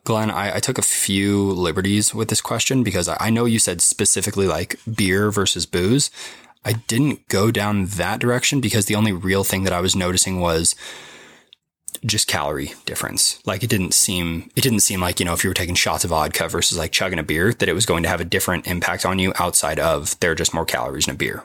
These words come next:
right? Um, which is gonna cause more fat gain. But,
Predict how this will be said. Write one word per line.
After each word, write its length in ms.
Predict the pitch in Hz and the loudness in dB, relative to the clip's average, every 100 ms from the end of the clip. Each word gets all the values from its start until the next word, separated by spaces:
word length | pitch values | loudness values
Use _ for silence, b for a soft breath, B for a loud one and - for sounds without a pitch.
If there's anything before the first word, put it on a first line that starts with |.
| - | -6
right? 200 | 76 - _ B B B B B | -6 -6 _ B B B B B
Um, 240 | - 73 107 | -6 -2 0
which 120 | 98 | 0
is 60 | |
gonna 160 | - 90 | 0 0
cause 220 | 87 69 | 0 0
more 120 | 64 76 | -2 -2
fat 240 | - 64 | -2 -4
gain. 200 | - - - | -6 -2 2
But, 300 | 147 - | 2 0